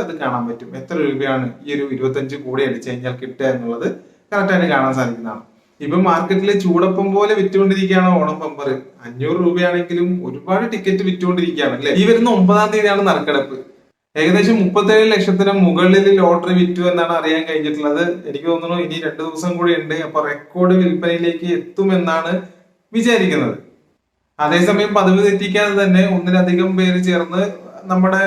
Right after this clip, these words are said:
ഓണം ബമ്പർ എടുക്കുന്നുണ്ട്. അപ്പൊ ചിലപ്പോ അഞ്ചു പേര് ചേർന്നിട്ട്, അഞ്ഞൂറ് രൂപയാണല്ലേ ടിക്കറ്റിന്റെ വില, അപ്പൊ അഞ്ചു പേര് ചേർന്നിട്ട് നൂറ് രൂപ വീതം അഞ്ചു പേര് എടുക്കുന്നുണ്ട്. അല്ലെങ്കിൽ അതിലും കൂടുതൽ പേര് എടുക്കുന്നതായിട്ട് നമ്മൾ കാണുന്നുണ്ട്.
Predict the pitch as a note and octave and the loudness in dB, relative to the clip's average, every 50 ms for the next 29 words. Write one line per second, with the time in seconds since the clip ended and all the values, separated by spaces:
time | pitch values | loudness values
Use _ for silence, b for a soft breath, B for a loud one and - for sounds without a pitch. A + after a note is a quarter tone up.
0 | F#3+ F3+ E3+ E3+ E3+ F3 F3+ F3+ F#3 F3+ F3+ F#3 F#3 F#3+ F#3 - - F#3+ G3 G#3 | -2 -2 -4 -4 -2 0 0 2 2 2 2 0 0 0 0 -2 -2 -2 -2 -2
1 | G3 G3 G3 F#3 E3 B2 A#2 - - - - _ _ _ _ _ _ _ - B2+ | -2 -2 -2 -2 -4 -4 -6 -8 -12 -18 -20 _ _ _ _ _ _ _ -10 -6
2 | - D3+ D#3 D#3 D#3 D#3+ D3+ D3+ D3+ D3+ E3+ E3+ E3+ E3+ E3+ D#3+ D#3 D3+ D3+ E3 | -2 0 0 0 0 0 -2 -2 -2 0 -2 -2 -2 -2 -4 -4 -4 -4 -2 0
3 | E3 E3 E3 E3 E3 E3 E3+ E3 D#3+ D3+ D3+ D3+ C#3 - C3+ A#2+ A#2 - - C#3+ | 0 0 0 0 -2 -2 -2 -2 -2 -2 -2 -4 -4 -4 -4 -6 -6 -6 -8 -8
4 | C#3+ D#3 E3+ E3+ F3 E3+ D#3+ D#3 D3 C#3+ C3 C3 C3+ C3+ C3+ B2+ C3+ C3 B2+ B2+ | -6 -4 -2 0 0 0 0 0 0 -2 -2 -2 -2 -2 -2 -4 -4 -4 -4 -4
5 | B2+ A#2+ A#2 A2+ A2 A2+ A2 D#3+ D#3+ D#3 D3+ D3 D#3+ D#3 E3+ E3+ E3+ E3+ F3 E3+ | -4 -4 -4 -6 -8 -10 -10 -10 -10 -10 -10 -10 -8 -6 -6 -6 -6 -6 -6 -6
6 | D#3 D3+ D3+ D3 D3 D3 - A#3 A#3 G#3 F#3+ F#3 F#3 F#3 F3+ F3+ F3+ F3+ F3 E3 | -6 -6 -6 -6 -6 -4 -4 -4 -2 0 0 2 2 2 0 0 0 0 0 0
7 | E3 D#3+ F#3 A3+ - - - F#3+ F#3+ F#3 F#3 F#3 F#3 F3+ F3+ - D#3+ D3 D3 C#3 | 0 0 -2 -2 -4 -6 -4 -2 0 0 2 2 2 0 0 0 -2 -4 -6 -6
8 | B2 A#2 A2+ - - - _ _ _ _ _ _ _ _ _ _ _ - F3 F#3+ | -6 -6 -8 -8 -14 -20 _ _ _ _ _ _ _ _ _ _ _ -4 -2 0
9 | G#3 G3+ F#3+ F#3+ G3 G3+ G#3+ G#3+ F#3+ G#3 G3+ G3+ G#3 A3 A3 G#3 A3 G#3+ G#3+ F#3+ | 2 2 2 2 4 4 2 2 2 2 2 2 2 2 2 2 2 4 4 4
10 | F3 F3 F3+ F3+ F3 F3 E3+ E3+ F3 F#3 F3+ F3 F3+ F3 D#3 D3 D3 D3 D3 D3 | 2 2 2 2 2 2 2 2 0 0 -2 0 0 -2 -2 -2 -2 -2 -4 -4
11 | C3+ B2+ | -4 -4